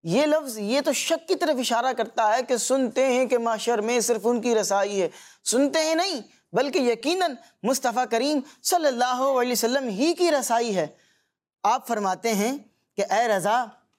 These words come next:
کلام کے پہلے شعر میں یہ شک کیسا کہ ہم نے سنا ہے کہ قیامت کے دن اللہ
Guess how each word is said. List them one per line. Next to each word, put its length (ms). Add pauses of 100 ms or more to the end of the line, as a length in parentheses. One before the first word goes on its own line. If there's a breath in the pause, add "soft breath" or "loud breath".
(260)
کلام 420
کے 120
پہلے 360
شعر 240
میں 140
یہ 100
شک 280
کیسا 340 (600)
کہ 60
ہم 200
نے 220
سنا 500
ہے 120
کہ 120 (100)
قیامت 440
کے 80
دن 180
اللہ 220